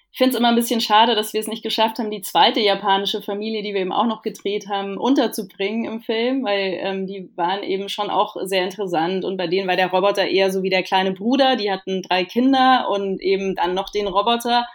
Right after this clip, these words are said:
dazu und, ähm, das ist eher so, ähm, das finde ich eher schade, dass, dass die nicht noch reingekommen sind,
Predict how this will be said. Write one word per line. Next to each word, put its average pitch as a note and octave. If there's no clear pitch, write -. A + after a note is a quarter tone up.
dazu B3+
und, G#3+
ähm, G3
das A3+
ist A#3
eher G#3
so, F#3
ähm, F#3
das G3
finde F#3+
ich -
eher E3+
schade, E3+
dass, E3+
dass E3+
die G#3+
nicht G3
noch F#3
reingekommen G3+
sind, A#3